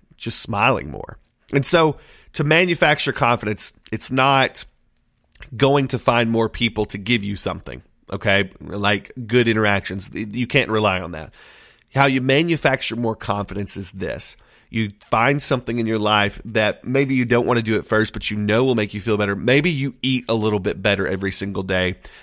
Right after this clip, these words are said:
Maybe you drink, uh, all the water you're supposed to every day. It's little small wins that you feel you can conquer that you can be consistent with. And those small wins prepare us for small situations, meaning we feel better in a situation where we've gotta interact with another human.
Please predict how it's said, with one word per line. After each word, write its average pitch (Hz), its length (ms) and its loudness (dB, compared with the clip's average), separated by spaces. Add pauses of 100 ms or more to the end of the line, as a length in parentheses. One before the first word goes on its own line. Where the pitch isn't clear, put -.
Maybe 131 240 4
you 135 140 2
drink, 120 520 -2
uh, 101 220 2 (100)
all 127 180 4
the 127 80 4
water 117 320 4
you're 101 120 0
supposed 104 280 -4
to - 40 0
every 101 140 -2
day. 98 120 0
It's - 160 -6 (120)
little 135 340 2
small 160 480 0
wins 123 440 2
that 104 180 -6
you 113 100 -2
feel 127 160 0
you 120 160 0
can 107 180 -14
conquer 101 520 0 (260)
that - 100 -6
you 117 120 0
can 92 160 -8
be 101 100 -6
consistent 90 540 -8
with. 69 300 -8 (200)
And 110 420 2
those 104 260 -2
small 170 280 2
wins 123 420 2 (240)
prepare 113 340 2
us 110 140 0
for 101 140 -6
small 107 260 0
situations, 135 680 0
meaning 113 200 0
we 104 120 -2
feel 117 180 -2
better 113 320 2
in 104 100 0
a 104 240 2 (140)
situation 107 600 -2
where 107 80 0
we've 104 120 0
gotta 104 200 0
interact 104 340 2
with 95 80 -6
another 107 300 0
human. 101 360 0